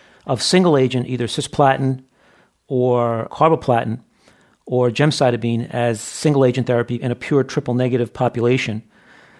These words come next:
Number one. Number two, the results with the gem carbo combination in triple negative breast cancer in this trial were pretty disappointing. I mean, for a regimen that was selected because it's supposed to be more effective in this population, the results in that arm are pretty disappointing.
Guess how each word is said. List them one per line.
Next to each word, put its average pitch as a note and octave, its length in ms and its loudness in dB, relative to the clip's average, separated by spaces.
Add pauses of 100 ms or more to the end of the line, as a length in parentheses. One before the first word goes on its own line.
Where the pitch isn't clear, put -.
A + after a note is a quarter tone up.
(220)
Number B2 220 -2
one. C3 320 2
Number B2 180 0
two, C#3+ 540 2 (840)
the B2+ 200 -2
results C3 600 0
with C#3 480 -2 (280)
the B2+ 100 -2
gem D3 280 2
carbo C#3+ 560 2
combination C3 600 -2
in A#2+ 80 0
triple B2 260 -4
negative B2 320 -2
breast C3 220 2
cancer B2 460 -2
in A2+ 140 -4
this A#2 120 -4
trial D3+ 280 0
were A2+ 80 0
pretty F#3 300 0
disappointing. C3 680 -2 (500)
I - 60 -6
mean, C3 160 2
for C3 380 2
a C3 140 -4
regimen D3+ 440 2
that B2 140 -2
was B2 200 -4
selected D3+ 420 2
because C3 260 -2
it's - 460 -10
supposed F3 420 0
to C#3 40 -8
be B2 120 -2
more B2+ 180 2
effective C3+ 460 0
in A#2 80 0
this A#2+ 100 -4
population, B2+ 720 0
the B2 100 -2
results B2+ 400 0
in B2 100 0
that A#2+ 220 0
arm A#2+ 240 -2
are A2 60 -4
pretty A#2+ 220 -4
disappointing. A2+ 680 -4